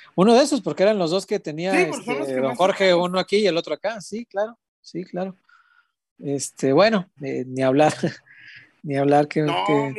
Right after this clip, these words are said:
Speaker 2: mi, y, y, y la verdad, este, y, y yo se lo platicaba, me dice, "¿Cómo anda la chamba?" Le dije, "No, güerito", antes de que entraras, César,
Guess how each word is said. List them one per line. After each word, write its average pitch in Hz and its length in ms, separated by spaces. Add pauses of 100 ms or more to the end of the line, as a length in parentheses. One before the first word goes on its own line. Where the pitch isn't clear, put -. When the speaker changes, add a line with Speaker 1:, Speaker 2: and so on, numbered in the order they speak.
(260)
Speaker 2:
mi, 208 60
y, 208 240
y, 214 220
y 208 40
la 208 100
verdad, 220 320 (100)
este, 175 1400 (2250)
y, 220 340
y 202 160
yo 208 100
se 285 120
lo 277 100
platicaba, 214 640 (1160)
me 170 120
dice, - 180
"¿Cómo 220 200
anda 269 160
la 240 120
chamba?" 247 460 (480)
Le 180 120
dije, 202 240
"No, 226 320
güerito", 226 540 (180)
antes 208 300
de 220 120
que 190 80
entraras, 208 640 (140)
César, 214 320